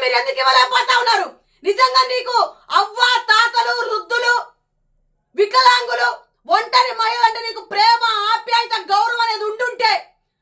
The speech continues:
నువ్వు రేపు నుంచైనా సరే సచివాలయ సిబ్బందితో, గవర్నమెంట్ ఎంప్లాయీస్ అందరితో కూడా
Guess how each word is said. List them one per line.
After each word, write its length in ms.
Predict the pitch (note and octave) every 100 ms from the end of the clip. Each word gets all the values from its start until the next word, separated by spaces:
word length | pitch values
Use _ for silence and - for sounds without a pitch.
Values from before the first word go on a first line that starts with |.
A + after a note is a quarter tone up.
| _ _ _
నువ్వు 180 | E4+ A4+ G#4
రేపు 280 | G#4 B4 B4 B4+
నుంచైనా 400 | B4+ B4+ B4+ C5 C5
సరే 180 | A#4 G#4 - _ _
సచివాలయ 540 | F4 F#4 G#4+ G4+ G4+ F#4+ F#4+
సిబ్బందితో, 480 | F#4 F#4 F#4 F#4+ F#4+ E4+
గవర్నమెంట్ 500 | F4 F4+ F4+ F4+ E4+
ఎంప్లాయీస్ 360 | E4 E4 E4+ E4+
అందరితో 280 | D#4 D#4+ D#4+
కూడా 100 | D#4+